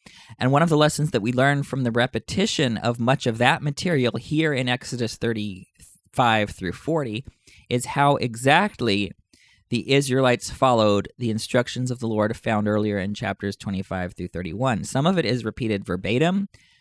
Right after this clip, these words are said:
It's very explicit, and it's, uh, I think three times in Exodus thirty-nine it said, "And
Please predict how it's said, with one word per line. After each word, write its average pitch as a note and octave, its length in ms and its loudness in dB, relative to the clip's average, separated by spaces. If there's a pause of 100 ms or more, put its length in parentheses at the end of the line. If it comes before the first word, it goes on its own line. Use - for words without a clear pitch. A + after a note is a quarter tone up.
(240)
It's A2+ 220 0
very A#2+ 300 4
explicit, B2 640 -4 (340)
and A2 540 2
it's, G2+ 400 -2
uh, F#2+ 460 0 (100)
I B2 100 0
think B2+ 220 -4
three D#3+ 240 -2
times G3 420 0
in C3+ 80 -2
Exodus A2 460 -4
thirty-nine A#2 560 0
it G#2 100 -2
said, A2+ 460 0
"And A#2 680 2